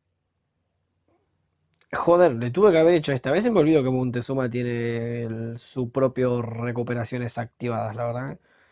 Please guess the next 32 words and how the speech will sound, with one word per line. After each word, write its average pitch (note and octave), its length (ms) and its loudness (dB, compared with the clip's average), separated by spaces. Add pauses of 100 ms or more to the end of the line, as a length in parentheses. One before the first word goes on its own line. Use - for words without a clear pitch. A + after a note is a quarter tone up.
(380)
Si D3 160 -6
lo C#3 80 6
hubiese D3+ 260 6
hecho D#3 180 4
ese, D#3+ 220 6
no D3 160 2
me C#3+ 80 2
hubiese C3+ 300 0
comido B2 340 -4
un, A#2 140 -4
un A#2 160 -6
ataque A2+ 380 -8
del A2+ 140 -10
monstruo. A#2 480 -14 (2000)
Vamos B2+ 180 -14
a A#2 60 -8
recargar A#2 420 -8
un A#2 120 -4
poquito. A#2+ 460 -4
Yo D#3 140 -4
creo C#3 200 -4
que, C#3+ 360 -4
eh, C3 260 -12
ya B2+ 260 -8
con B2 180 -6
el A#2 140 -6
veneno C3 380 -6
se, A#2 440 -8
se - 120 -16
morirá, A2 420 -6
¿no? F4+ 180 -8
Seguramente. A#3+ 500 -8